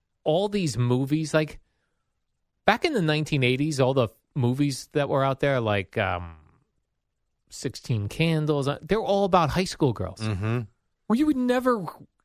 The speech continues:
Speaker 1: ha-,
Speaker 2: It's
Speaker 1: like
Speaker 2: very creepy if you think back to where we're at now to where it was then.
Speaker 1: Like, wasn't Porky's the movie about high school girls they were
Speaker 2: Uh,
Speaker 1: spying on in the locker room?
Speaker 2: was it high school? It might have
Speaker 1: I
Speaker 2: been.
Speaker 1: think it
Speaker 2: I don't
Speaker 1: was
Speaker 2: know if
Speaker 1: high
Speaker 2: I ever,
Speaker 1: school.
Speaker 2: I actually don't know if I ever saw that movie.
Speaker 1: I never saw it either. I, I
Speaker 2: Not
Speaker 1: was not
Speaker 2: sure.
Speaker 1: allowed back then.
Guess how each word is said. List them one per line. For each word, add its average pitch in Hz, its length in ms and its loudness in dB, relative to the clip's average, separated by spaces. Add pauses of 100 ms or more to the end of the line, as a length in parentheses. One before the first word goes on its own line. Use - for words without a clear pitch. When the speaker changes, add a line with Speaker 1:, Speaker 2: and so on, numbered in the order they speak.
(140)
Speaker 1:
ha-, 127 160 4
Speaker 2:
It's 143 140 4
Speaker 1:
like 180 80 6
Speaker 2:
very 147 200 6
creepy 139 400 2
if 95 140 -4
you 110 100 0
think 113 240 -4
back 117 240 0
to 117 60 -4
where 113 180 0
we're 113 160 -2
at 107 140 -4
now 101 480 0
to 107 100 -10
where 98 140 -4
it 92 80 -8
was 90 240 -10
then. 87 480 -10
Speaker 1:
Like, 180 160 4
wasn't 294 360 0
Porky's 190 680 0
the 170 100 2
movie 175 380 0
about 147 320 2
high 151 160 2
school 175 320 0
girls 160 340 0
they 143 100 4
were 131 80 2
Speaker 2:
Uh, 131 40 2
Speaker 1:
spying 143 580 0
on 147 180 0
in 139 60 0
the 127 100 0
locker 127 360 0
room? 160 300 -2
Speaker 2:
was 107 140 -6
it 110 80 -6
high 127 180 0
school? 139 260 -2
It - 20 -4
might 117 180 0
have - 20 4
Speaker 1:
I 147 40 4
Speaker 2:
been. 180 80 -2
Speaker 1:
think 196 160 2
it - 20 4
Speaker 2:
I - 60 4
don't 190 80 6
Speaker 1:
was 202 60 4
Speaker 2:
know 196 80 6
if - 80 4
Speaker 1:
high 156 100 8
Speaker 2:
I 139 40 4
ever, 127 100 2
Speaker 1:
school. 120 80 4
Speaker 2:
I 156 40 6
actually 180 220 0
don't 127 160 0
know 104 60 0
if 95 80 -4
I 95 80 -2
ever 78 120 -6
saw 87 160 -4
that 73 120 -6
movie. 73 240 -14
Speaker 1:
I 160 80 6
never 180 180 2
saw 143 200 4
it 127 100 0
either. 143 220 2
I, 113 80 2
I 113 40 0
Speaker 2:
Not 117 200 2
Speaker 1:
was 113 140 0
not 110 160 4
Speaker 2:
sure. 92 80 0
Speaker 1:
allowed 104 280 2
back 135 240 0
then. 165 240 -4